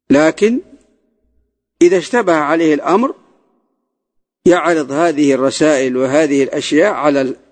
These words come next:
على الحق، يعرضها على الكتاب والسنة وأقوال العلماء، فإن وجد لها أصلاً فالحمد لله، وإن لم يجد لها دليلاً من كتاب أو سنة أو من كلام العلماء الآخذين بكتاب الله وسنة نبيه صلى الله عليه وسلم،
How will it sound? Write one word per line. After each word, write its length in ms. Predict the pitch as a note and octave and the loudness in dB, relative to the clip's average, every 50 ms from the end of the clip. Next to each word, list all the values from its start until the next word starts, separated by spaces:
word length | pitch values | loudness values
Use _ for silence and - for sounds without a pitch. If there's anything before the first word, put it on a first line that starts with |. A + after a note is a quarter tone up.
| _ _ _ _ _ _ _ _ _ | _ _ _ _ _ _ _ _ _
على 220 | C#3 C#3 D3+ D3+ C#3+ | -2 -2 0 0 -2
الحق، 460 | C3 A#2+ C3 C#3 C3 - _ _ - - _ _ _ _ _ _ _ _ - | -2 -4 -4 -4 -4 -6 _ _ -20 -20 _ _ _ _ _ _ _ _ -4
يعرضها 420 | A#2 G#3+ D#3 D#3 D3 D#3+ D#3 D#3 | 0 0 2 2 2 2 2 2
على 200 | D3+ B2+ D#3 D3+ | 2 0 0 -2
الكتاب 480 | D3 C3 - D3 C3 - D3+ E3 F3+ E3+ | -2 -2 -4 -4 -2 0 0 2 2 2
والسنة 520 | D#3+ D3+ D3 C#3 - - G#3 A3+ A#3+ G3+ | 2 2 2 0 -2 -2 -2 0 0 0
وأقوال 480 | E3 D#3 D3 D3 C#3+ - C#3+ D3+ D#3 D3+ | 2 2 0 0 -2 0 0 0 2 0
العلماء، 680 | C#3 B2 - A#2+ C3+ B2+ B2+ B2 B2+ B2 A#2+ A#2+ G#2+ - - _ _ _ _ _ _ _ _ _ _ _ | 0 -2 -2 -2 -2 0 0 0 0 0 0 -2 -4 -6 -10 _ _ _ _ _ _ _ _ _ _ _
فإن 260 | - - F#3+ G#3+ A#3 A#3+ | -4 0 2 2 4 4
وجد 320 | A#3 G#3 F#3 F#3 E3+ D3+ | 4 4 2 2 2 0
لها 340 | D#3+ D#3 D3+ C#3 C#3+ C#3 C#3 | 0 -2 -2 -2 -2 -4 -4
أصلاً 380 | D#3+ - - D3+ F3 A3 B3 C4+ - _ _ _ _ _ _ _ _ _ _ _ _ _ | -4 -2 0 0 2 2 0 -2 -6 _ _ _ _ _ _ _ _ _ _ _ _ _
فالحمد 480 | - B3 A#3+ G#3 - A3 A3+ F#3 D#3 | -2 -2 0 0 0 0 2 2 2
لله، 360 | D3 D3 C3+ A#2+ A2+ G#2+ B2 - - _ _ _ _ _ _ _ _ _ _ _ - | 2 2 0 0 -4 -6 -10 -14 -16 _ _ _ _ _ _ _ _ _ _ _ 0
وإن 300 | - D3 D3+ F3 F#3 F#3 | 2 2 4 2 2 2
لم 180 | G3 F#3+ F#3 | 2 2 4
يجد 240 | F#3 F3+ F3 F3+ D3+ | 2 2 2 0 0
لها 220 | E3 F3 E3+ D#3+ D3+ | 0 0 0 0 0
دليلاً 440 | C#3+ D#3 D3+ E3 F#3 F3 D3+ C#3+ | 0 0 2 2 2 2 2 2
من 180 | C3 C3 B2+ C3 | 2 0 0 0
كتاب 420 | - - C#3 - F3+ F3 E3 C#3 | -2 -2 -2 0 0 0 0 0
أو 160 | A2 E2+ C3 C3 | -2 -2 -4 -4
سنة 480 | - - D#3+ D3+ C#3+ C#3 C#3+ F3+ F#3 - - _ _ _ _ _ _ _ _ _ _ _ - | -2 2 4 6 6 6 4 2 0 -6 -12 _ _ _ _ _ _ _ _ _ _ _ 0
أو 120 | D3+ D#3 | 0 2
من 140 | D#3+ E3 D#3 | 2 2 2
كلام 360 | - - D#3+ D#3 E3+ F3 E3+ | 0 0 0 0 2 2 2
العلماء 640 | E3 C#3+ B2+ A#2+ D3+ D3 D3 C#3+ D3 F3 F#3 F3 D#3+ | 2 2 0 0 0 2 2 4 4 4 2 2 0
الآخذين 760 | C3+ B2+ - - B2+ B2+ B2 - B2+ B2 C#3 E3 D#3+ D3 C3+ | -2 -4 -4 -4 -4 -4 -4 -4 0 2 4 4 4 4 2
بكتاب 720 | B2+ B2+ B2 A2+ - - - - D3 C3+ - D#3+ D#3+ C#3+ C#3 | 0 0 -2 -2 -4 -8 -6 -4 -2 0 0 0 0 0 0
الله 280 | C#3 C3+ C3+ C3 C3 | 0 0 0 0 0
وسنة 420 | B2 B2+ B2 - - C#3+ C#3+ C#3 C3 - | 0 -2 -2 0 2 2 2 2 2 0
نبيه 400 | C3 C3 C3 B2 D3 D3 C#3 C3 | 0 0 0 2 2 2 2 2
صلى 260 | A#2+ - C3+ C3+ D3 | 0 0 0 0 0
الله 120 | D3+ D#3+ | -2 -2
عليه 120 | E3 D#3 C#3+ | -2 -2 -4
وسلم، 500 | B2+ - - D#3 D3 D#3 F3+ G3+ A3+ | -2 0 2 4 6 6 6 4 2